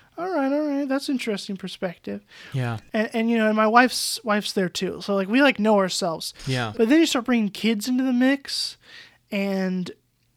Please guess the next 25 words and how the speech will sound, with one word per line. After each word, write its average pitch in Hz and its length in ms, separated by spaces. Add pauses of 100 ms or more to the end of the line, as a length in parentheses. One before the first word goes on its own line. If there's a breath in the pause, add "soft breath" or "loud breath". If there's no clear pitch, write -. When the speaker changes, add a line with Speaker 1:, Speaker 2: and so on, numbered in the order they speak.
Speaker 1:
at 214 140
home 240 420
they're 208 140
being 202 200
taught 185 320
one 185 220
thing, 220 300
and 185 120
at 170 100
church - 360
it's 170 180 (200)
totally 220 400
different. 277 580
Speaker 2:
Yeah. 117 300 (640 loud breath)
Speaker 1:
That's 208 340
gonna 214 240
be 196 140
a, 180 60 (200)
that's 196 240
gonna 220 180
be 214 120
a 180 80 (360)
a 175 100
larger 175 420
issue. 170 520